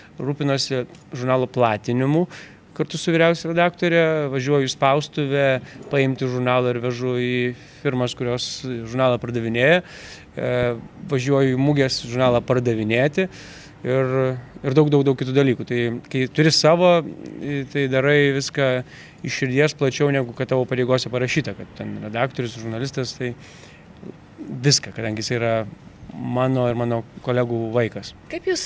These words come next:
Speaker 2: randate žmonės, apie kuriuos rašote savo žurnale? Ar jie pas jus ateina, ar jūs juos surandate?
Speaker 1: Įvairiai, kadangi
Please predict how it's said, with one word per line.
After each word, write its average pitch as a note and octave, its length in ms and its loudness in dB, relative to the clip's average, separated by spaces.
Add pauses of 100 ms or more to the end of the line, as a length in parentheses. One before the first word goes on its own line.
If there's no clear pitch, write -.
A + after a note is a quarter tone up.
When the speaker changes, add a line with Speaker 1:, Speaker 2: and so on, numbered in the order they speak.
Speaker 2:
randate C4+ 440 2 (240)
žmonės, A3+ 560 2
apie G#3 120 -6
kuriuos G#3+ 300 -2
rašote G#3+ 380 -2
savo G#3 200 -6
žurnale? G3+ 380 -8 (160)
Ar A3+ 100 2
jie G#3+ 160 2
pas C#4 160 0
jus C#4 160 -2
ateina, C4+ 460 0
ar F3 120 -4
jūs G3 220 -2
juos B3+ 140 0
surandate? A3+ 500 0 (720)
Speaker 1:
Įvairiai, D#3 400 8 (100)
kadangi D#3 400 4